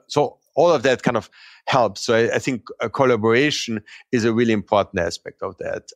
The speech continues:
and fostering that and sometimes forcing that is, is really important, because with it come new ideas, uh, new ways of looking at that.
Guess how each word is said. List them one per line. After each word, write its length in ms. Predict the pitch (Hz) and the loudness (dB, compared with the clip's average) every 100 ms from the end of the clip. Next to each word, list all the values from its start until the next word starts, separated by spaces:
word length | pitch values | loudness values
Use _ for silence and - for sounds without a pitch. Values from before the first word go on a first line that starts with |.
| - | -2
and 180 | 104 | -2
fostering 580 | - 131 131 - 113 104 | 0 0 0 -2 -4 0
that 200 | 98 98 | 0 2
and 180 | 113 110 | 0 -2
sometimes 400 | - 175 170 120 | -4 -2 -2 -4
forcing 560 | - - 117 120 - 90 | -8 -2 0 0 -6 -8
that 200 | - - - | -8 -10 -8
is, 220 | 107 - - | -8 -8 -10
is 180 | 92 | -8
really 160 | 113 110 | -2 -2
important, 300 | 92 117 107 | 0 -2 0
because 280 | 107 120 110 | -2 -2 0
with 220 | 160 156 | 0 0
it 140 | 147 | -4
come 260 | - 123 117 - - - | -2 -2 -4 -10 -20 -10
new 160 | 123 139 | 0 4
ideas, 640 | 113 98 107 - - - - | 4 2 -4 -4 -8 -12 -4
uh, 280 | 104 104 101 | 0 2 0
new 360 | 107 120 131 | -2 -2 0
ways 340 | 120 117 110 - | 2 2 2 0
of 120 | 92 | -6
looking 300 | 95 - 90 | -8 -8 -8
at 100 | 87 | -4
that. 220 | 92 107 | -4 -6